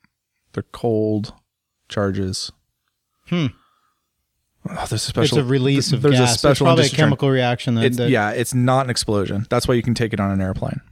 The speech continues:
Speaker 2: Huh.
Speaker 1: That's, like, the big thing. It's like, it's, it's a
Speaker 2: I never
Speaker 1: cold,
Speaker 2: thought about
Speaker 1: oh,
Speaker 2: that.
Speaker 1: I'm gonna, someone's gonna, someone's, like, yelling at the, the, their computer or their car or whatever it is right now. They're like, "Hey, idiot, it's cold." Blah, blah, blah, blah. Yeah,
Speaker 2: Okay.
Speaker 1: that, you're right. You're absolutely right. I just having a brain fart.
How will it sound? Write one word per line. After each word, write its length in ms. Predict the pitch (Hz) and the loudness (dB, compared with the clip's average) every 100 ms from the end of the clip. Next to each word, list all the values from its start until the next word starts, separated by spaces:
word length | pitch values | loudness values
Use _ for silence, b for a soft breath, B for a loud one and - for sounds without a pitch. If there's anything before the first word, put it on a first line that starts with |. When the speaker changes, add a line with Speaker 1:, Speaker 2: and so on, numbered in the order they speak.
| _ | _
Speaker 2:
Huh. 160 | - 240 - _ _ _ _ _ _ - | -4 -4 -6 _ _ _ _ _ _ -4
Speaker 1:
That's, 240 | 107 - | -4 -2
like, 100 | 104 | -4
the 80 | 117 | -2
big 240 | 107 104 - | -2 -2 -2
thing. 200 | 101 92 | -4 -2
It's 100 | 98 | -4
like, 160 | 92 | -6
it's, 260 | - - - | -8 -8 -6
it's 200 | 117 - | -6 -4
a 60 | |
Speaker 2:
I 40 | 127 | -2
never 160 | 110 120 | -2 0
Speaker 1:
cold, 160 | 113 | -2
Speaker 2:
thought 120 | 117 143 | -2 -4
about 180 | 135 123 | -4 -2
Speaker 1:
oh, 20 | |
Speaker 2:
that. 260 | 160 120 | -4 -4
Speaker 1:
I'm 80 | - | -6
gonna, 140 | 123 117 B B B - | -4 -6 B B B -2
someone's 320 | 190 214 165 | 2 4 4
gonna, 440 | 156 139 117 110 _ | 2 2 0 -2 _
someone's, 300 | - 165 139 | -2 0 2
like, 200 | 139 104 - | 0 -2 -8
yelling 480 | 156 123 120 120 117 | -4 0 2 2 2
at 180 | 117 113 | 0 -2
the, 320 | 110 101 101 | -2 -2 -2
the, 460 | 104 98 101 98 - - _ _ | -4 -4 -2 -4 -8 -14 _ _
their 100 | 104 | -6
computer 560 | 92 110 113 104 104 104 | -4 -4 -2 -2 0 0
or 40 | |
their 120 | 98 | -2
car 320 | - 104 98 101 | -4 -2 -2 0
or 80 | |
whatever 260 | 95 98 98 | -2 -2 -2
it 60 | 98 | -2
is 120 | 98 | -2
right 140 | 101 | -2
now. 100 | 107 | -2
They're 120 | 107 | 0
like, 260 | 104 101 - B B B | -2 -2 -8 B B B
"Hey, 320 | 170 233 233 | 0 2 4
idiot, 240 | 185 214 220 | 4 4 4
it's 140 | 185 - | 2 0
cold." 240 | - 208 | 0 2
Blah, 140 | 185 | 4
blah, 80 | 262 | 4
blah, 100 | 220 160 131 104 107 - _ - | 4 2 2 -2 -4 -12 _ -2
blah. 80 | |
Yeah, 120 | 123 101 | 0 0
Speaker 2:
Okay. 60 | 104 | -2
Speaker 1:
that, 140 | 117 | -2
you're 120 | 120 | 0
right. 160 | 113 92 | 0 0
You're 140 | 117 | -2
absolutely 280 | 107 117 107 | -2 -2 -4
right. 120 | 92 | -4
I 40 | 104 | -4
just 160 | 101 - _ | -6 -8 _
having 180 | 127 110 | -4 -2
a 40 | 104 | -2
brain 180 | 101 | -2
fart. 260 | 90 92 - | -4 -6 -8